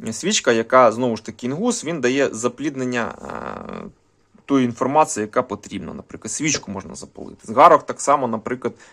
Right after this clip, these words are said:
запліднюється щось позитивне. Е, на поле те ж саме для родючості своє, на город можете винести.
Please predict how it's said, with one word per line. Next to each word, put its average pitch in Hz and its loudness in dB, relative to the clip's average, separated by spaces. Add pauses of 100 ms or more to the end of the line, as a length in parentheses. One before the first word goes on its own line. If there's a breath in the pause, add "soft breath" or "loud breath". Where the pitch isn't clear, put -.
(100)
запліднюється 120 -2
щось - -12
позитивне. 147 -4 (640 soft breath)
Е, - -14
на 131 -2
поле 135 6
те 117 -10
ж - -10
саме 110 -4
для 107 -4
родючості 110 -8
своє, 107 -6
на 110 -4
город 117 -2
можете 101 -12
винести. - -16